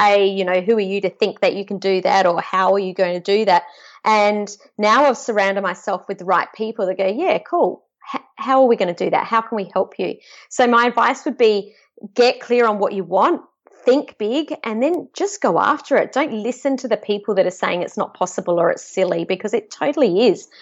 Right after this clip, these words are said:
We're in a time where we can achieve whatever we want with the right resources.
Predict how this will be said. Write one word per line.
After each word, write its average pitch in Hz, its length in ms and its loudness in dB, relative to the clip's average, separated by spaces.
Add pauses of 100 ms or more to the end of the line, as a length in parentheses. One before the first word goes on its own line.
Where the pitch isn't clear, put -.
(160)
We're 254 220 6
in 269 100 2
a - 20 0
time 208 640 -2
where 190 320 4 (360)
we 247 340 4
can 277 260 -2
achieve 220 680 -2
whatever 202 720 0
we 196 180 -2
want 180 460 0
with 208 260 -2
the 190 80 0
right 170 280 0
resources. 170 800 -10